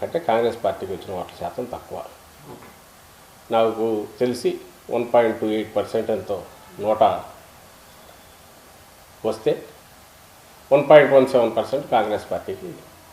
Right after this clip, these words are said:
పోలయ్యాయి ఈ రాష్ట్రంలో, ఆంధ్రప్రదేశ్ రాష్ట్రంలో పంతొమ్మిది ఎన్నికల్లో.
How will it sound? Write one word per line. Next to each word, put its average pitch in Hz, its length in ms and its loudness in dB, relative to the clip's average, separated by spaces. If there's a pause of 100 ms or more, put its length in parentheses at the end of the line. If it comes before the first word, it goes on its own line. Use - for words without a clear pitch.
పోలయ్యాయి 107 380 2 (200)
ఈ 113 60 -4
రాష్ట్రంలో, 104 420 -2
ఆంధ్రప్రదేశ్ 98 580 -6
రాష్ట్రంలో - 420 -18 (640)
పంతొమ్మిది 107 360 -4
ఎన్నికల్లో. 87 420 -16